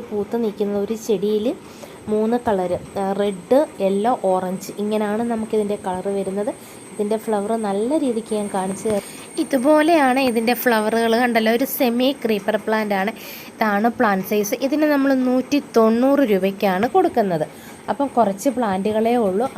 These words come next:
ആവശ്യമുള്ളവർ ഓർഡർ ചെയ്യുക. പിന്നെ നമുക്ക് കണ്ടോ, ഇതുപോലെയാണ് ഇത് പൂത്ത് നിൽക്കുന്നത്. അങ്ങനെ ഒരു കമ്പ് മാത്രം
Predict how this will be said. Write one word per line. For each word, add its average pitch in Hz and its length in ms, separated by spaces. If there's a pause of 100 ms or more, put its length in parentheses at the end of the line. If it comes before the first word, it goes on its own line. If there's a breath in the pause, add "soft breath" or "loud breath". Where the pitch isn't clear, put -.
(120)
ആവശ്യമുള്ളവർ 208 580 (240)
ഓർഡർ 190 240 (100)
ചെയ്യുക. 196 300 (500 loud breath)
പിന്നെ 320 300
നമുക്ക് 269 320 (120)
കണ്ടോ, 262 240
ഇതുപോലെയാണ് 233 800
ഇത് 208 80 (100)
പൂത്ത് 202 400
നിൽക്കുന്നത്. 190 400 (420 loud breath)
അങ്ങനെ 311 260 (120)
ഒരു 320 120 (160)
കമ്പ് 311 360 (100)
മാത്രം 302 320